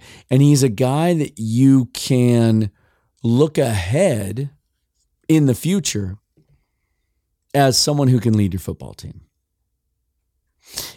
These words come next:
And so we'll have those discussions more in depth during the bye week about what that means for the Seahawks as they,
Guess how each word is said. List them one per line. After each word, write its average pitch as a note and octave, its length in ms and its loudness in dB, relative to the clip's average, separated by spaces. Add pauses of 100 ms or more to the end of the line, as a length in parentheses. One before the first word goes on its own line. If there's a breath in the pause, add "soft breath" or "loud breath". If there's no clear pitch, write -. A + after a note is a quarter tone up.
(160)
And A#2 60 -4
so E3 100 0
we'll F3+ 200 2
have D3+ 300 2
those C3 220 2
discussions A2 580 -2
more A2 200 2
in G2+ 80 0
depth G2+ 300 -4
during G2 260 -2
the F#2+ 40 -4
bye G2 240 -4
week F#2 260 -6
about F2 200 -6
what F#2+ 140 -4
that F#2 160 -6
means F#2 260 -4
for - 80 -16
the F2 80 -10
Seahawks F#2 380 -8
as E2 100 -10
they, F2 320 -6